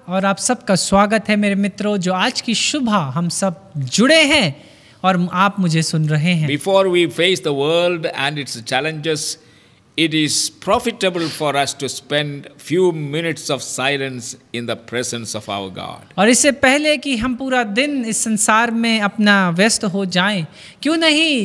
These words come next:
Speaker 1: ये लाभ की बात है हमारे लिए कि हम दिन की शुरुआत परमेश्वर के वचन पर मनन करने से करें।
Speaker 2: Let's listen to the voice of God.
Speaker 1: और आइए हम परमेश्वर की वाणी को सुने।
Speaker 2: Remember, we are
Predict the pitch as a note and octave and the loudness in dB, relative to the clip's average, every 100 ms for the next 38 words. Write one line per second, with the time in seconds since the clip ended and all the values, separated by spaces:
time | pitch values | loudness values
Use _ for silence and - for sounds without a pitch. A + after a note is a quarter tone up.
0 | E3+ G3 G#3 G3 G#3 - A3 F#3 E3+ G3+ | 0 2 4 4 2 -2 -2 2 2 2
1 | - G3 D3+ F3+ G3+ B3 C4 C4 A#3+ F3+ | 0 -2 0 2 4 2 0 0 0 -2
2 | - F3+ F3 E3+ F3+ F3+ F3+ - F3+ F3+ | -2 0 2 2 2 0 0 0 0 2
3 | A3 B3 - G3+ G3 B3 C4 A#3 A3 F#3+ | 2 0 -2 -2 0 -2 -2 -4 -4 -4
4 | A3 B3 A3 G3+ E3+ E3+ E3 E3+ E3 E3 | -2 -2 -4 -2 -2 0 2 2 2 2
5 | D#3+ D#3 D3 D#3+ G#3+ C4+ E3+ B2+ G2 G#2 | 4 4 2 -2 0 0 -2 -4 -8 -8
6 | G2+ A2 C#3+ - D#3+ D#3+ D3 - _ _ | -6 -2 -2 0 -2 -2 -8 -14 _ _
7 | - A#2+ A2 F#2+ A#2 B2+ A#2+ - G#2+ G2 | -8 -4 -4 -4 -2 -2 -2 -4 -8 -6
8 | F#2 D#2 - - F#3+ A#3+ E4 E4 D#4 D4+ | -8 -8 -14 -6 0 2 4 4 2 2
9 | D4+ D#4 F4+ - D#4+ D4+ B3+ A3 G#3 G#3 | 0 2 0 0 -2 -4 -4 0 0 0
10 | G3 A3 - D4+ C#4+ B2 A#2 F3 A#3 G#3+ | -4 -6 -6 -4 -4 -4 -2 -2 0 2
11 | G#3+ F3 F#3+ E3+ | 2 2 2 0